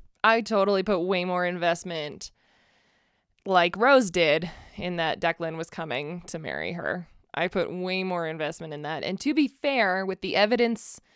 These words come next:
that I was given, the information that I was given, that was a valid guess, but it was way wrong. It was so not correct.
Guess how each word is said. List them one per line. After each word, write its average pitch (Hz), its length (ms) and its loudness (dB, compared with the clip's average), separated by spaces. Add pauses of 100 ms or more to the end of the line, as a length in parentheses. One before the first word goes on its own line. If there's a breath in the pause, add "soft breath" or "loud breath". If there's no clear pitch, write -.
(1000 soft breath)
that 214 100 0
I 196 100 6
was 202 200 4
given, 185 480 2
the 185 100 -4
information 185 540 -4
that 175 100 -2
I 165 120 0
was 175 160 -6
given, 185 560 2 (420 loud breath)
that 175 140 0
was 175 100 -2
a 180 80 -2
valid 165 440 2
guess, 147 360 0
but 160 180 -2
it 156 100 2
was 165 320 -6
way 180 500 2
wrong. 113 480 0
It 165 120 -2
was 170 220 -2
so 180 340 0
not 147 280 -2
correct. 120 600 -6